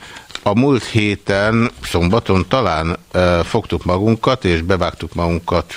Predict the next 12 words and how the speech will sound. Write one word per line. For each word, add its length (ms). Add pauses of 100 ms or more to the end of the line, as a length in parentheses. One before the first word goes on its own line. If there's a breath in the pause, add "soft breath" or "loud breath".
(120)
japán 340
gyártmányú 460
autómba, 600
és 280 (680 loud breath)
végül 320
is 300 (340)
eljutottunk 720
Veszprémbe. 1000 (360 loud breath)
Szépül. 580 (880 loud breath)
Egészen 360
elképesztő 680
ugye 640